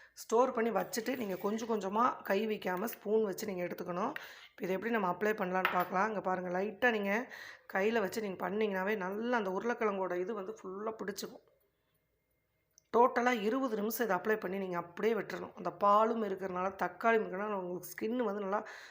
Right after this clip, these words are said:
பளபள பளபளன்னு ரெடி பண்ணி கொடுக்கும். இன்ஸ்டன்ட்டா உங்க ஸ்கின் வந்து க்ளோவாகும், ஒயிட்னஸும் ஆகும், மங்கும் இருக்கிற இடம் தெரியாம போயிரும். இங்க பாருங்க எப்படி, எந்த அளவுக்கு இருக்கு அப்படின்ட்டு. பளபளன்னு மின்னுது பாத்தீங்களா? இந்த கைக்கும்,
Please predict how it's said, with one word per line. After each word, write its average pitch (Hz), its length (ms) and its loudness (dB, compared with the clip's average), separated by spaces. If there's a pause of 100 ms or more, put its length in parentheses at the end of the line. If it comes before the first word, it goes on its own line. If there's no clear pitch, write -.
(200)
பளபள 214 380 6
பளபளன்னு 202 920 0
ரெடி 185 200 -2
பண்ணி 185 200 -4
கொடுக்கும். 180 360 -2
இன்ஸ்டன்ட்டா 220 800 0 (420)
உங்க 190 560 -2 (600)
ஸ்கின் 220 360 -4
வந்து 220 500 0
க்ளோவாகும், 196 680 2 (100)
ஒயிட்னஸும் 202 560 -2
ஆகும், 190 380 2 (380)
மங்கும் 208 440 2
இருக்கிற 196 340 0
இடம் 170 180 -2
தெரியாம 175 420 -4
போயிரும். 180 260 -6
இங்க 185 120 -10
பாருங்க 185 300 -2
எப்படி, 165 560 -10 (520)
எந்த 185 260 -6
அளவுக்கு 175 240 -4
இருக்கு 160 240 -10
அப்படின்ட்டு. - 440 -14 (560)
பளபளன்னு 214 500 0
மின்னுது 196 220 -4
பாத்தீங்களா? 180 560 -8
இந்த 220 280 0
கைக்கும், 208 600 -2